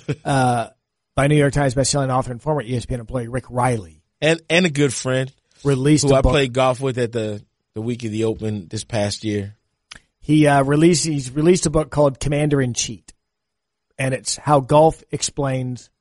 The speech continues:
Speaker 2: Trump. Now, I'm not gonna get into the whole political, uh, aspect of any of this. I will, however, read an excerpt that you can read for yourself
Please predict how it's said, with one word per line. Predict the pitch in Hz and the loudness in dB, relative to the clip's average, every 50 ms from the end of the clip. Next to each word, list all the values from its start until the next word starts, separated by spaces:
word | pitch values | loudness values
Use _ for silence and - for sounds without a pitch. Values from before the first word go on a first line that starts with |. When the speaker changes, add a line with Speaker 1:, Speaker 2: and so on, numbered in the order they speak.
| _ _ | _ _
Speaker 2:
Trump. | - - - 110 - - _ - - _ _ _ _ _ _ _ _ _ | -20 -16 -14 -14 -14 -16 _ -20 -20 _ _ _ _ _ _ _ _ _
Now, | 151 139 139 | 2 4 4
I'm | 165 190 | 4 4
not | 208 202 196 | 4 2 2
gonna | - 190 175 165 | 2 0 0 2
get | 165 185 | 2 2
into | 175 165 151 156 | 2 0 -2 -2
the | 147 | -2
whole | 135 143 147 135 127 123 117 104 - _ _ _ | 0 0 0 0 0 -2 -4 -6 -14 _ _ _
political, | - 147 151 147 139 131 - - 131 123 117 113 113 101 _ _ _ _ _ _ _ _ _ _ _ | -2 0 2 2 0 -2 -2 -2 -2 -2 -2 -4 -8 -12 _ _ _ _ _ _ _ _ _ _ _
uh, | - 127 123 120 - - | -6 -6 -6 -6 -4 -2
aspect | 135 139 135 - - - 131 123 120 - - | 0 2 2 2 0 0 -2 -2 -2 -2 -6
of | 127 117 120 - | -8 -8 -8 -8
any | - 139 127 120 | -6 -4 -4 -4
of | 110 95 | -4 -6
this. | 92 92 92 104 - - - - _ _ _ _ _ _ _ _ - | -10 -16 -16 -14 -14 -16 -16 -18 _ _ _ _ _ _ _ _ 2
I | 143 143 | 2 4
will, | 139 143 170 196 202 | 6 6 6 6 6
however, | 185 170 165 160 147 127 139 | 6 6 4 4 4 2 0
read | 139 143 147 | 0 0 0
an | 135 131 - _ - | -2 -4 -6 _ -12
excerpt | 139 - - - 135 120 117 - - | -10 -10 -6 -6 -4 -6 -6 -8 -14
that | 127 113 - - | -16 -16 -12 -10
you | 135 | -10
can | 123 - - 131 127 123 123 117 113 117 | -10 -8 -6 -6 -4 -4 -6 -10 -12 -6
read | 135 139 135 131 | -2 -2 -2 -2
for | - 139 | -2 -2
yourself | 139 135 135 120 - - 117 101 95 107 - | -2 0 0 0 0 -2 -4 -4 -8 -14 -16